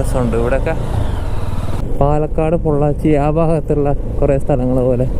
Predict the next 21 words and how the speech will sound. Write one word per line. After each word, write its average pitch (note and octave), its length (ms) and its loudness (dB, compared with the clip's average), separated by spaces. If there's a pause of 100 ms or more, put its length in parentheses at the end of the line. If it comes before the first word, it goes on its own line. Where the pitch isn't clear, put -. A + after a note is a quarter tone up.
(180)
എനിക്ക് A#2+ 300 2
തോന്നിക്കുക A#2 500 2
എന്തോ, A#2 200 2 (1500)
മനസ്സിൽ A#2+ 280 0 (100)
പെട്ടെന്ന് C#3+ 340 2
റിലേറ്റ് B2+ 300 0
ചെയ്യാൻ C3 180 2
പറ്റുന്നത്. A2+ 340 0 (1500)
ഇന്നലെ C3+ 240 2 (100)
ചെയിൻ B2+ 260 2
ലോബ് D3 220 2
ചെയ്യാനും C#3+ 400 2
മറന്നുപോയി B2 400 0 (560)
രാത്രി. - 320 2 (2000)
ചെയിൻ B2 260 2
സൗണ്ട് C3+ 320 0
നല്ലോണം B2+ 380 0
വരുന്നുണ്ട്. A#2 380 0 (240)
ഇങ്ങനെയൊന്നും B2+ 380 0
ഓടിക്കരുത് C#3+ 500 0
വണ്ടി C3+ 180 0